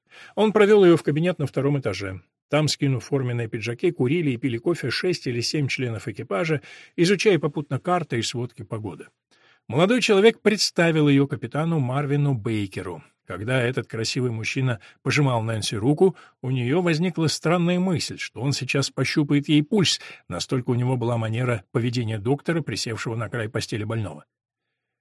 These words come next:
«Миссис Леннон крайне необходимо срочно попасть в Нью-Йорк, капитан», — сказал молодой человек. «И она готова оплатить номер молодоженов.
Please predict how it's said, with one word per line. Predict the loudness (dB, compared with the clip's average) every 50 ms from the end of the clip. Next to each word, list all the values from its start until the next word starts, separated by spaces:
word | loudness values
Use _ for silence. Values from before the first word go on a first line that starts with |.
| _ _ _ _ _ _ _ _ 2
«Миссис | 4 6 6 6 4 4 4 4 2 2 2 2
Леннон | 4 6 6 6 8 8 6 6 6 4
крайне | 2 4 4 6 6 6 4 4
необходимо | 4 4 2 2 2 0 2 4 4 2
срочно | 4 4 4 2 2 2 2 0
попасть | 2 2 2 2 2 2 2
в |
Нью-Йорк, | 2 4 4 4 4 4 2
капитан», — | -2 -2 -2 0 0 0 0 -2
сказал | -2 -2 -2 -2 0 0 -2 -2
молодой | -2 -2 -2 -2 -2 -2 -2 -2
человек. | -2 -2 -4 -4 -4 -8 -10 -12 _ _ _ _ _ _ _ _ 2
«И | 4 6
она | 6 6 6 6
готова | 6 6 6 8 8 8 8
оплатить | 8 6 6 4 4 4 2 0 2 4
номер | 4 6 6 6 6
молодоженов. | 6 6 8 8 8 8 6 6 4 2 0 -2 -8 -12